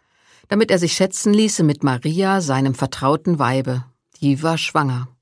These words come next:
Und als sie dort waren, kam die Zeit, dass sie gebären sollte. Und sie gebar ihren ersten Sohn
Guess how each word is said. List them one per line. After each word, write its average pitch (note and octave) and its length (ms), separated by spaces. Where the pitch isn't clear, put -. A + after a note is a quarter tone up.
Und G3 120
als G#3 200
sie G3+ 80
dort E3+ 240
waren, G3 320
kam E3+ 220
die D#3+ 140
Zeit, E3+ 360
dass F3 120
sie F#3+ 80
gebären C#3+ 560
sollte. C3 540
Und C#3 200
sie D3+ 120
gebar C#3+ 580
ihren C3+ 240
ersten D#3 520
Sohn D3 440